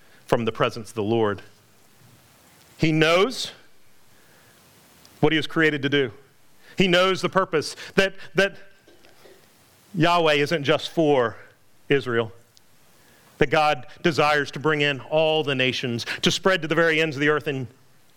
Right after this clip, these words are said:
and he also knows God's incredible graciousness to himself and to Israel.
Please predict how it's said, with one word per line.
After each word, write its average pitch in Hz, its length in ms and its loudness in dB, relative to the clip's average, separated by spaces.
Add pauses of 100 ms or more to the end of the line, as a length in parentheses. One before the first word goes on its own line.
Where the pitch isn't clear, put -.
(480)
and 156 180 2
he 165 120 2
also 160 260 -2
knows 147 460 0
God's 151 320 0
incredible 139 480 -2
graciousness 127 720 -4 (220)
to 180 100 2
himself 147 440 0
and 127 120 -4
to 123 100 0
Israel. 113 380 -2